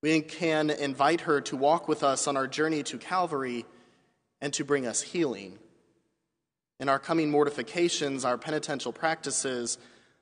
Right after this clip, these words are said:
our moments to embrace our death and die a little more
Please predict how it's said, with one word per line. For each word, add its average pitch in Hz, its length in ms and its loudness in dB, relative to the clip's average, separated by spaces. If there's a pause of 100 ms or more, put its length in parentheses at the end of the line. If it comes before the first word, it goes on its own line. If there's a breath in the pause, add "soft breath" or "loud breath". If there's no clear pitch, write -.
(120)
our 143 120 4
moments 151 500 2
to 143 160 -4
embrace 135 460 0
our 127 200 4
death 139 400 2
and 123 160 -4
die 139 260 4
a 147 100 2
little 135 220 -2
more 123 500 0